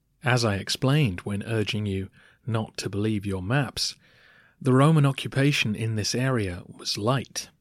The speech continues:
They concentrated forces on the trading towns of the river and a few key forts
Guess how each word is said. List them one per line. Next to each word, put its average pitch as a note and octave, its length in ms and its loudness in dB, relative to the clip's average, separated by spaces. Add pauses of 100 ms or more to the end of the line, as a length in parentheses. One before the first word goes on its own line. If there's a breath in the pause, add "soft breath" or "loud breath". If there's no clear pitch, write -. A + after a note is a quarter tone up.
(640 loud breath)
They G#2+ 100 -4
concentrated B2 680 -2
forces A2+ 580 -2
on A2 220 -4
the G2+ 80 -4
trading A#2 440 -2
towns G#2+ 460 -4
of A2 220 -12
the G#2 80 -4
river C#3 320 4 (420 loud breath)
and G#2 140 -4
a G2+ 40 -6
few G2+ 500 -2
key G2+ 320 -6
forts - 680 -6